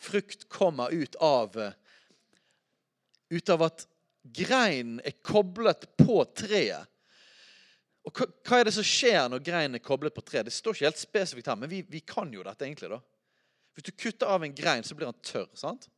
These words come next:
Hvorfor blir greinen tørr? Det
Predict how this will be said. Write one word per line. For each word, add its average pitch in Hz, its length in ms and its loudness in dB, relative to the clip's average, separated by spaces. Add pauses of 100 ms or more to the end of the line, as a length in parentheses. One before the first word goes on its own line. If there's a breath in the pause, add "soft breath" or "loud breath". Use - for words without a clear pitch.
(640)
Hvorfor 311 280 -2
blir 151 140 -6
greinen 160 400 -4
tørr? - 300 -8 (2500)
Det - 100 -6